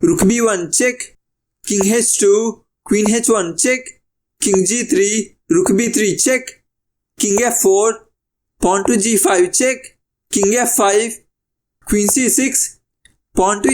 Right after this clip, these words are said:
ఈ సిక్స్. ఇప్పుడు ఇది mate in one, క్వీన్ క్యాప్చర్స్ ఈ సిక్స్ చెక్మేట్. చూసారా పెట్రోషన్ ఎలా చెక్మేట్ అయిపోతున్నారో?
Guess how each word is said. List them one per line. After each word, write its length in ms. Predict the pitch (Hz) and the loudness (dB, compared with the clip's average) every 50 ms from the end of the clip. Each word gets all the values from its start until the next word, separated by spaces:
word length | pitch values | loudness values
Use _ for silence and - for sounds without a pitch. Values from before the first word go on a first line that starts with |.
| 240 220 | 2 0
ఈ 20 | 202 - | 0 0
సిక్స్. 200 | 269 262 - - - - - _ 196 | 0 -2 -2 -4 -6 -6 -4 _ -2
ఇప్పుడు 200 | 185 190 - 220 220 | 0 0 0 0 0
ఇది 100 | 196 214 226 | 0 0 2
mate 200 | 233 233 233 233 233 | 0 0 0 0 0
in 80 | 233 233 247 247 | 0 0 0 0
one, 100 | 233 185 156 - - _ _ _ _ - | -2 -4 -6 -8 -14 _ _ _ _ -2
క్వీన్ 200 | 214 233 247 240 - | 0 0 2 2 0
క్యాప్చర్స్ 360 | 226 226 226 - 233 - - 226 220 | 0 0 0 -2 -2 0 0 -2 -2
ఈ 40 | 202 - | -2 -2
సిక్స్ 200 | 240 - - - - - | -2 -2 -2 -2 0 0
చెక్మేట్. 600 | 214 190 - 202 214 240 247 240 208 170 147 - - - _ _ _ _ _ _ _ _ _ _ _ - | 0 0 0 0 -2 0 0 2 0 0 0 -2 -10 -16 _ _ _ _ _ _ _ _ _ _ _ -2
చూసారా 400 | 233 240 - 359 233 226 214 214 214 202 - - | -2 0 0 0 2 2 0 0 0 -2 0 0
పెట్రోషన్ 480 | 196 190 196 226 233 220 226 226 226 226 | 2 2 2 0 0 0 -2 -2 -2 0
ఎలా 120 | 214 208 208 - | 0 0 2 0
చెక్మేట్ 300 | 208 202 - 214 226 226 | 0 0 0 -2 0 0
అయిపోతున్నారో? 540 | 226 190 208 202 - 190 190 185 175 180 190 | 0 0 0 0 2 2 2 2 2 2 2